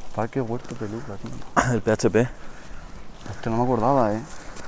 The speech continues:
Speaker 1: ¿Cuánto tiempo? Yo me
Speaker 2: Los
Speaker 1: acuerdo que venía aquí a jugar, a hacer calistenia.
Speaker 2: Lo, claro, te iba a decir, lo, los Goku.
Speaker 1: Sí, los Goku, los Goku,
Speaker 2: Goku,
Speaker 1: tío.
Speaker 2: Goku.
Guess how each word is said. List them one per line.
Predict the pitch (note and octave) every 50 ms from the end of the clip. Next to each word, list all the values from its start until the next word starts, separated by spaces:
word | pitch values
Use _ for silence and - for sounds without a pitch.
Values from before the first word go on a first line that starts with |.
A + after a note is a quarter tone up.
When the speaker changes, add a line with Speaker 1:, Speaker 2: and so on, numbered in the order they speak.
| - - - - - - - - - - - - A2+
Speaker 1:
¿Cuánto | G#2+ D3 D#3
tiempo? | B2+ A#2+ A#2+ A#2+ C3 C3+
Yo | A#2+
me | B2+ -
Speaker 2:
Los | E3 F3
Speaker 1:
acuerdo | E3 D#3 D3
que | C3+
venía | B2+ A#2+ A#2+ A#2+
aquí | G#2+ A#2
a |
jugar, | A2 - B2 G#2 G#2 G#2+ A2
a | G#2
hacer | G#2+ - B2 -
calistenia. | - C3 A2 G2 - - - A2 G#2 G#2+ G2+ - -
Speaker 2:
Lo, | G2+ F#2+ F2+ D#2 -
claro, | - - A2 G#2+ F#2+
te | G2+
iba | G#2+ A2
a | G#2+
decir, | G2 A2 A2 G2+ - -
lo, | F#2+ F#2 F#2 -
los | - F#2+ F2+
Goku. | - A2 B2+ C3 B2+ B2+ D3 F3+ F#3+ - - - - - - -
Speaker 1:
Sí, | G#2+ A2+ A2+ G#2+
los | G#2 G#2 F#2+
Goku, | G2 A2+ A#2+ A2 G#2+ - A2+
los | A2+ G#2+
Goku, | A2 G2+ F#2+
Speaker 2:
Goku, | G2 F#2+ - F#2 F2+ G2+ A2
Speaker 1:
tío. | A2 G#2+ G2+ - - -
Speaker 2:
Goku. | F2+ F#2+ F#2+ F2 F2 G2